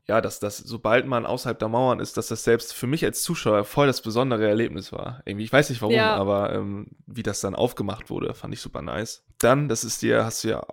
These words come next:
Speaker 1: hast du schon erwähnt? Gerade, wie ihr gemerkt habt, anhand der Namen der Mauern,
Speaker 2: Ja.
Speaker 1: da ist, glaub ich, ein deutscher Produzent mit dabei gewesen, ne?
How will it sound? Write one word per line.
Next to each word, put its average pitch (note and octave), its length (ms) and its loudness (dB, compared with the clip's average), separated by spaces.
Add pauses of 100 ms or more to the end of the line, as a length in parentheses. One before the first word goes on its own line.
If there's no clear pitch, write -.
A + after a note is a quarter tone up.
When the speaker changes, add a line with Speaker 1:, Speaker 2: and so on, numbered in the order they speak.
(120)
Speaker 1:
hast - 240 -10
du D#3+ 60 -8
schon F3+ 160 -6
erwähnt? F#3 400 -8
Gerade, A2+ 380 4
wie A2+ 80 -2
ihr A2 100 2
gemerkt A2 300 -2
habt, A2 160 -4
anhand G#2+ 340 -6
der G2+ 100 -2
Namen G#2+ 360 2
der G2 100 0
Mauern, G#2+ 500 2 (380)
Speaker 2:
Ja. G#3 240 -4 (100)
Speaker 1:
da - 160 0
ist, - 120 -6
glaub G#2 100 2
ich, G#2+ 80 -6
ein A2 60 -6
deutscher A#2 240 4
Produzent C#3 520 -4
mit - 300 -8
dabei E2+ 280 0
gewesen, - 380 -6
ne? B2 220 -4